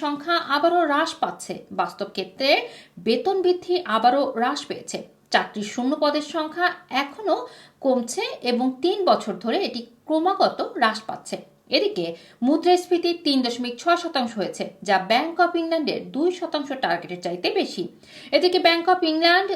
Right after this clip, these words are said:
যখন তার পরবর্তী সুদের হার কমানোর সময় বিবেচনা করছে, তখন লেবার মার্কেট এটি আরও কঠিন করবে বলে মনে হচ্ছে।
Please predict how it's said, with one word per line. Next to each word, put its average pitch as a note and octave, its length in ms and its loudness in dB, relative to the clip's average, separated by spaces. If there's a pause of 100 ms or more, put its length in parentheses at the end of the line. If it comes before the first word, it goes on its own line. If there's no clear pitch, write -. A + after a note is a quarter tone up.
(100)
যখন C#4 340 0
তার E4 200 4 (260)
পরবর্তী F#4 800 2
সুদের C4 540 -2
হার B3 140 2 (140)
কমানোর C4 380 2
সময় F#4+ 360 0
বিবেচনা C#4+ 420 0
করছে, F3 400 -6
তখন C4+ 320 0 (420)
লেবার D4 400 4
মার্কেট F4+ 460 0
এটি A3 320 0
আরও A#3+ 200 6 (180)
কঠিন A#3+ 440 0
করবে F#4 280 2
বলে C4+ 300 0
মনে G3+ 200 0
হচ্ছে। F#3+ 360 -8